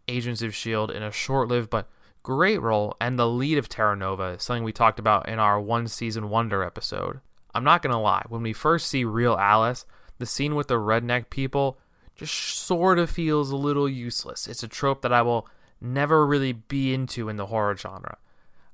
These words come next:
I mean, that was the whole setup for those garbage Rob Zombie Halloween movies. <laughs> New year,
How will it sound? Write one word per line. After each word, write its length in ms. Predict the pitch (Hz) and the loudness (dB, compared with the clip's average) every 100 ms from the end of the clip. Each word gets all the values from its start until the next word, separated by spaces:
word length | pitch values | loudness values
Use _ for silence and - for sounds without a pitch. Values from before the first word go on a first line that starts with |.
| - | -18
I 120 | - | -10
mean, 180 | 117 117 | -6 -2
that 240 | 117 120 | 2 4
was 140 | 117 117 | 2 -2
the 80 | 110 | 2
whole 160 | 127 | 2
setup 340 | - 135 135 - | 2 2 2 2
for 140 | 117 | 0
those 220 | 117 113 | 0 -2
garbage 460 | 104 113 117 117 107 | 2 6 6 4 2
Rob 280 | 117 117 113 | 6 6 6
Zombie 340 | 117 113 113 | 2 2 0
Halloween 480 | 107 117 113 117 131 | 2 4 4 0 -4
movies. 340 | 92 87 - - _ - - | -6 -12 -16 -20 _ -18 -12
<laughs> 400 | - 147 - 139 | -10 -10 -12 -8
New 280 | 139 156 | -4 -2
year, 500 | 165 156 147 139 131 | -2 0 2 4 2